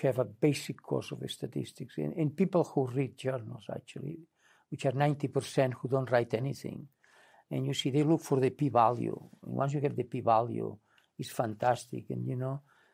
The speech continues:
if you change an incidence rate of anything in, in, in data of two hundred thousand people, anything will have a p-value, you know.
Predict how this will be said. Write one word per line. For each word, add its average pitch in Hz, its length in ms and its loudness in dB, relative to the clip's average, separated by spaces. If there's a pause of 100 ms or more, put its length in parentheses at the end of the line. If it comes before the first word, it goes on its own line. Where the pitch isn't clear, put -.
(140)
if 139 180 -4
you 156 120 0
change 147 480 0
an 127 260 -4 (160)
incidence 143 560 0
rate 131 240 2
of 107 160 0
anything 135 460 0
in, 110 180 -4 (480)
in, 143 540 -4
in 113 240 0
data 139 300 6
of - 100 -6
two 156 100 2
hundred 135 360 2
thousand 123 500 0
people, - 500 -4 (560)
anything 151 420 0
will 127 120 -2
have 123 140 0
a 117 60 2
p-value, - 640 -2 (260)
you 143 140 -6
know. 156 480 -8